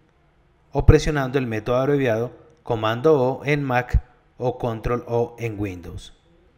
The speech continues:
Si yo le digo abrir, accederíamos directamente a nuestros archivos locales. También podríamos acceder a Creative Cloud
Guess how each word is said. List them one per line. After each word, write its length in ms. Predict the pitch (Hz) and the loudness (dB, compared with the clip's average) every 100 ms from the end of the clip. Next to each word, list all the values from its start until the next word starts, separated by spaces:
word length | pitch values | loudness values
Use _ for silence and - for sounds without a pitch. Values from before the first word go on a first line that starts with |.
| - | -8
Si 220 | - 170 | 0 2
yo 120 | 123 | 2
le 100 | 113 117 | 2 2
digo 220 | 127 147 | 4 4
abrir, 420 | 147 139 143 143 - _ _ - | 4 2 0 -4 -12 _ _ -4
accederíamos 1000 | 120 120 117 107 104 107 107 143 165 110 | -2 4 4 4 0 -2 -2 -4 -8 -2
directamente 960 | 113 107 101 131 127 117 101 151 151 - | 0 0 -2 -4 -4 -6 -4 -4 -4 -6
a 100 | 113 | -6
nuestros 420 | 104 98 104 98 | -6 -8 -8 -6
archivos 680 | 92 - 107 98 143 - - _ - | -6 -6 -6 -6 -8 -10 -20 _ -12
locales. 680 | 107 104 - 80 - - - _ _ | -6 -6 -6 -8 -6 -6 -8 _ _
También 340 | - 160 160 151 | -4 0 2 4
podríamos 500 | 160 147 139 143 147 | 6 6 4 0 0
acceder 500 | 147 - 104 101 - | -2 -2 -2 -2 -4
a 140 | 117 - | -6 -4
Creative 540 | 120 101 104 135 131 | -2 -2 -2 -4 -2
Cloud 320 | - 107 120 | -2 0 -2